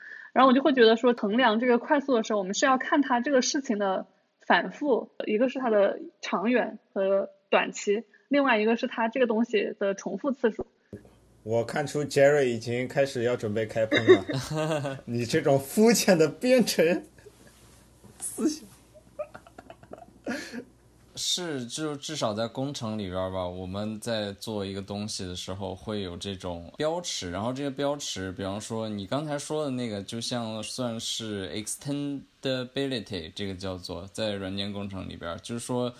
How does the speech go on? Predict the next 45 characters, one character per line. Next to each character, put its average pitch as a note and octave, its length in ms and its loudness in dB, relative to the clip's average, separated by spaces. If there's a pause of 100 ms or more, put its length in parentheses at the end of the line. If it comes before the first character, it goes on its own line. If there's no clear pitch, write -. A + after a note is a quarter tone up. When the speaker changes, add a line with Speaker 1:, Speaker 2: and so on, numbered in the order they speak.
(120)
Speaker 3:
到 D3+ 200 0
底 A#2 120 -6
写 G2+ 300 -2
的 F#2 80 -6
这 G#2+ 240 -6
个 G#2+ 120 -6
case G#2+ 520 -6
是 G#2+ 440 -6
给 F2 460 -6
这 A#2 340 -4 (460)
一 G2+ 240 -4
个 D#3+ 400 -2 (160)
场 G#2+ 320 -4
景 F#2+ 300 -6
来 F2 220 -4
应 G#2+ 280 -4
用 G#2+ 260 -6
的， F2 140 -4
还 G2 260 -4
是 C#3+ 160 -4
说 B2 440 -2
它 B2 280 -4
真 C3 300 -4
正 B2 220 -4
是 A#2+ 240 -6
可 G#2 200 -6
以 F#2+ 240 -6
extendable G2+ 760 -8
的。 - 100 -14 (320)
与 G#2+ 220 -6
这 C#3+ 160 -2
个 C3+ 60 0
相 C#3 280 -2
似 C#3 220 -6
的 G#2+ 120 0
还 G#2+ 220 -2
有 A2+ 160 -2
类 A2+ 220 -4
似 A2+ 340 -6
于， F#2 420 -6 (120)
比 G2+ 100 -6
方 A2 220 -4
说 G#2+ 80 -10
叫 A2 220 -2
scalability， B2 1080 -4